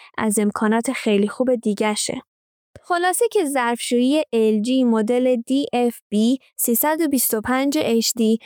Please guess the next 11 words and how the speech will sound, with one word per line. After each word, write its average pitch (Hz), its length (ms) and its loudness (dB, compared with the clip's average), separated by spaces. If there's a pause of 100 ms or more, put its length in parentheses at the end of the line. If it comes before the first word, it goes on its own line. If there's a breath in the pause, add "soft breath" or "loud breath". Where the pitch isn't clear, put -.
(160 loud breath)
چه 311 140 -2
مدل 294 460 2
دودی 214 680 0
براق 196 520 -2
چه 277 120 0
دودی 202 500 2
مات، 233 340 0 (320 loud breath)
یه 381 120 2
انتخاب 247 500 -2
هوشمندانه 226 960 0
و 285 80 0